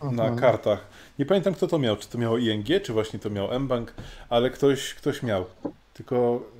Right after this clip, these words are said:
Speaker 1: totalnie nie pamiętam, nie pamiętam kto. M-Bank. Aha, okej, M-Bank. Ja tutaj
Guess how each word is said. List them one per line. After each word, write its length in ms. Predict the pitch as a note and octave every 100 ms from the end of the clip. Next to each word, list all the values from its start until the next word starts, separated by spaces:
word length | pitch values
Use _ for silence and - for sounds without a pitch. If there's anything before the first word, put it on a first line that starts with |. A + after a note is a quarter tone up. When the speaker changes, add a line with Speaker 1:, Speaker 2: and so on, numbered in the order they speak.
| A2 _ _
Speaker 1:
totalnie 380 | - C3 A#2+ A2+
nie 80 | A2
pamiętam, 560 | A2+ G#2+ A2+ A2 G#2 C3+
nie 80 | G#2+
pamiętam 380 | A2+ G#2 A2+ G2+
kto. 260 | - F#2 C#3
M-Bank. 440 | B2+ G2 F#2+ - -
Aha, 200 | G#2 F2+ C3+
okej, 300 | B2+ G#2+ G2
M-Bank. 300 | G#2 F#2+ - - - - - - - - - - - - - - - - - - - _ _ - - - - _ _ _ - - - - - - - - - - - -
Ja 260 | - -
tutaj 200 | - A2